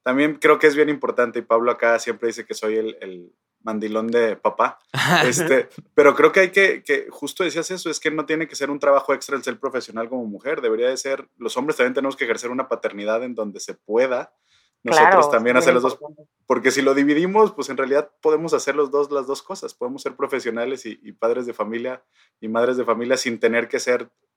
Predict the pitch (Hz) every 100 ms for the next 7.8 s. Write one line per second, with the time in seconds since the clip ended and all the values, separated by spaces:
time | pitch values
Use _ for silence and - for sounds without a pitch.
0 | _ _ - 123 127 123 117 117 117 117
1 | 117 110 98 - 98 101 101 110 107 101
2 | 101 107 135 180 _ _ _ _ - 110
3 | 139 107 101 - - _ _ _ - 139
4 | 165 165 - 208 190 117 135 147 - 143
5 | 135 117 117 123 131 135 - 110 104 131
6 | 147 156 156 131 110 - 113 117 113 208
7 | 233 294 294 220 175 160 151